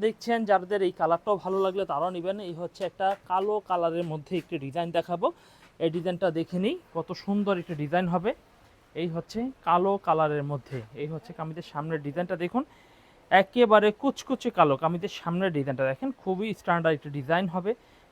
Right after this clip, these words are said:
এই হচ্ছে কামিজের সামনের ডিজাইন হবে, এই হচ্ছে কামিজের, আহ, পিছনের সাইড হবে, পিছনের সাইডটা অনেক সুন্দর স্মার্ট একটি পেছনের সাইড হবে। এই হচ্ছে কামিজের, এই হচ্ছে কামিজের হাতার কাপড় হবে, এই হচ্ছে কামিজের ওড়নাটা দেখুন, খুব সুন্দর সুন্দর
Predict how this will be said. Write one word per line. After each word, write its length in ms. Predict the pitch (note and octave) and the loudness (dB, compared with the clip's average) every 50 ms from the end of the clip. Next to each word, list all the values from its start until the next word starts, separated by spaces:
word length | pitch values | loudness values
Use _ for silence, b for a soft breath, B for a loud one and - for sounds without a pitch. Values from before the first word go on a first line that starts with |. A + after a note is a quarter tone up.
| - D#3 | -4 -2
এই 60 | D3+ D#3 | -2 -2
হচ্ছে 180 | D3+ - - D#3 - | -4 -6 -8 -4 -2
কামিজের 280 | D3+ C#3 D3 D#3 D3 - | -2 -2 -2 -4 -4 -4
সামনের 280 | - D#3 D#3 E3 E3 D#3 D3 | -4 -4 -2 -2 -2 -2 -2
ডিজাইন 260 | D#3+ D3 D3+ F#3 F#3+ F#3 E3 | -4 0 2 2 2 2 0
হবে, 160 | F#3+ E3+ F#3+ G#3 G3+ _ _ - - | -2 -2 -2 -6 -8 _ _ -10 -8
এই 60 | D3 C#3+ | -8 -6
হচ্ছে 200 | D3+ D3 - - D#3 - | -6 -8 -10 -12 -12 -12
কামিজের, 280 | D3 C#3 C#3+ C#3+ E3 E3 - | -10 -10 -4 -2 -4 -4 -4
আহ, 640 | _ _ _ _ _ _ - - D3 C#3+ C#3+ C#3 B2+ - | _ _ _ _ _ _ -8 -4 -2 0 0 -2 -2 -4
পিছনের 340 | - G3 - A3 G#3+ G#3 G3+ - | -6 -6 -4 -4 -4 -4 -4 -2
সাইড 140 | G3+ F#3+ E3+ | -2 -2 -2
হবে, 120 | G3 F3 G3 G3 - | -2 -4 -4 -8 -8
পিছনের 280 | D3+ - E3+ D#3 D3+ - | -10 -10 -10 -10 -8 -4
সাইডটা 220 | E3+ D3+ - - D3+ C#3 | -4 -4 -4 -2 -4 -4
অনেক 140 | C#3+ F3+ G3 - - | -4 -6 -10 -10 -8
সুন্দর 280 | G#3+ G3+ G3+ G3+ G#3+ G#3 - - D3 - - | -6 -4 -4 -2 -4 -6 -6 -10 -20 -20 -12
স্মার্ট 260 | - F3 D#3+ E3+ F3 D#3+ D#3+ | -4 0 0 0 0 0 -6
একটি 120 | D3 D#3 C#3+ - | -16 -16 -12 -12
পেছনের 340 | C#3+ C#3 - F3 E3+ E3+ - | -12 -12 -12 -12 -12 -12 -10
সাইড 120 | - F3 E3 F3+ | -10 -10 -10 -10
হবে। 120 | F3+ A3 G#3 D#3 | -10 -10 -8 -8
এই 60 | D#3 D#3+ | -8 -8
হচ্ছে 180 | D#3 - - E3 D#3+ | -10 -10 -12 -14 -14
কামিজের, 340 | D#3 D#3 D#3 D3+ F#3+ D4 - _ b b b b b _ _ _ _ - _ _ _ _ _ _ - _ _ - - D#3+ | -14 -14 -8 -6 -6 -6 -6 _ b b b b b _ _ _ _ -20 _ _ _ _ _ _ -20 _ _ -10 -4 -4
এই 60 | D#3+ D#3+ | -2 -2
হচ্ছে 160 | D#3+ - - D3+ | -4 -8 -8 -10
কামিজের 260 | D#3+ D#3 D#3+ D#3 D3 B2 | -8 -8 -6 -6 -6 -6
হাতার 240 | D3 C#3+ - F3 D#3+ - | -6 -4 -4 -4 -4 -2
কাপড় 260 | - D3+ - F3+ D#3+ C#3 | -4 -6 -4 -4 -4 -4
হবে, 160 | D#3+ D3 E3 F#3+ G#3 B B B B B B - D3 | -4 -6 -6 -10 -10 B B B B B B -8 -6
এই 60 | D#3+ D#3 E3 | -6 -4 -4
হচ্ছে 180 | D#3 - - D#3+ | -6 -6 -6 -8
কামিজের 260 | D#3 D3+ D#3 D#3 F3 - - | -6 -4 -4 -6 -6 -6 -6
ওড়নাটা 400 | D#3+ E3 E3 E3 D#3+ - - F#3+ A3 G#3+ - - C3+ | -6 -4 -4 -4 -4 -4 -4 -6 -6 -6 -10 -10 -10
দেখুন, 200 | B2 - D#3+ D#3 D3+ _ - | -10 -10 -10 -16 -16 _ -10
খুব 120 | C#4+ E4 - - - | -10 -10 -10 -10 -8
সুন্দর 220 | C4 B3+ A#3+ A3 - | -6 -4 -4 -6 -6
সুন্দর 200 | - G#3+ G#3+ A3+ | -4 0 0 0